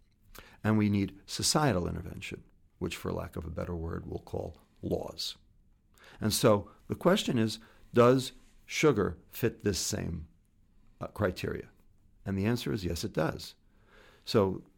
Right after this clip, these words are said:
how do you construct a personal intervention and a societal intervention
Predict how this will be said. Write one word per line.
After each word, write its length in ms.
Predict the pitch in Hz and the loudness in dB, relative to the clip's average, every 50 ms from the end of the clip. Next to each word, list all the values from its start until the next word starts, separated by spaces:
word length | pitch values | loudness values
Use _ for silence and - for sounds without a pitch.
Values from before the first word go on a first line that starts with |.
| _ - | _ -16
how 560 | - - - - 143 143 147 156 160 156 151 139 | -10 -6 -2 2 4 6 6 6 6 4 0 -2
do 100 | 113 123 | 0 2
you 320 | 127 117 113 113 113 113 - - | 2 4 4 4 2 0 -6 -12
construct 680 | - - 113 104 87 - - - 156 123 113 - - - - - - - - | -6 -2 -2 -2 -2 -2 2 4 4 4 4 2 -4 -16 -20 -20 -20 -10 -6
a 140 | 101 - - - - - | -4 -4 -4 -6 -10 -14
personal 640 | - - - 165 175 170 - 147 117 101 - - - - _ | -12 0 4 4 4 4 2 0 0 0 -2 -4 -8 -8 _
intervention 720 | - 92 90 85 85 85 85 87 87 - - 98 92 87 - - - - | -4 -2 -2 -2 -4 -4 -6 -6 -6 -8 -8 -8 -8 -8 -12 -16 -12 -8
and 120 | 104 98 90 | -6 -4 -4
a 20 | |
societal 580 | - - - - - 151 143 175 196 180 131 107 | -4 -4 -2 -2 0 2 2 2 2 2 -2 -4
intervention 680 | 95 92 98 - 107 104 101 - - - 92 85 87 | -6 -6 -8 -8 -8 -10 -8 -8 -8 -8 -10 -10 -12